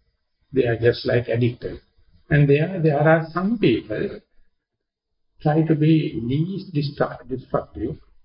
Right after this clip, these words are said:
and mi-, mind their own business, or try to be mindful. They are called conscious army. Conscious army means they are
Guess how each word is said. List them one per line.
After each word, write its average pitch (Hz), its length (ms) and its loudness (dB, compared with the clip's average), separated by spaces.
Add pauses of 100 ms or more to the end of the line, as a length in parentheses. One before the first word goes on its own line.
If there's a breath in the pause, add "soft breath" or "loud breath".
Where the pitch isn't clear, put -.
(260)
and 135 160 2
mi-, 127 160 -6
mind 135 300 0
their 127 120 2
own 147 280 4
business, 131 560 -4
or 113 260 -12
try 123 180 4
to 131 60 2
be 123 140 4
mindful. 139 480 0
They 147 140 4
are 156 140 0
called 175 520 2
conscious 160 560 2
army. 98 340 -4 (1400)
Conscious 139 340 2
army 135 340 0
means 175 260 -2
they 139 120 4
are 131 320 0